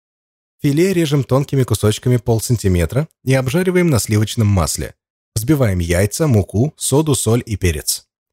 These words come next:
Если тесто получилось густым, то добавляем воду. Тестом заливаем обжаренную с обеих сторон курицу.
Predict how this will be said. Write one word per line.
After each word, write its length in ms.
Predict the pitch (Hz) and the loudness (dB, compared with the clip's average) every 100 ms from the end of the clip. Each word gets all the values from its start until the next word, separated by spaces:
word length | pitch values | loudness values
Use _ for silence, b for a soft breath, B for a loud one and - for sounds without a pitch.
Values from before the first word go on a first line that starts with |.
| _ _ | _ _
Если 260 | 117 117 123 | -2 -2 -2
тесто 280 | 127 127 113 | -2 -2 -2
получилось 460 | 120 113 113 101 | 0 0 2 0
густым, 400 | 95 110 - 214 | 0 -2 0 -2
то 180 | 185 160 | 0 0
добавляем 540 | 143 110 90 92 101 90 | 2 0 0 0 -2 0
воду. 340 | 95 73 65 _ _ _ _ _ _ _ | 0 -2 -8 _ _ _ _ _ _ _
Тестом 420 | 202 208 - 104 | 0 0 0 0
заливаем 440 | 104 104 120 160 - | 0 0 2 0 0
обжаренную 560 | 117 107 117 135 127 | -4 0 0 2 0
с 80 | 117 | 0
обеих 300 | 101 95 95 | 0 0 0
сторон 300 | - 101 95 | 0 0 0
курицу. 560 | - 120 92 - 85 | 2 2 2 -2 -4